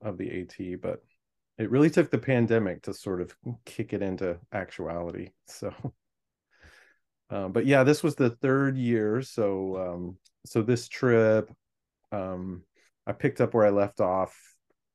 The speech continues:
um, with about seventy-five miles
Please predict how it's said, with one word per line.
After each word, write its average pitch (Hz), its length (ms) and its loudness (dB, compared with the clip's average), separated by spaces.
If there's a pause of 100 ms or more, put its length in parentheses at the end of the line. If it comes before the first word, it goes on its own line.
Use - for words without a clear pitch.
(120)
um, - 600 -14 (2500)
with 120 180 -2
about 92 320 -2
seventy-five 107 1120 0
miles 98 760 -4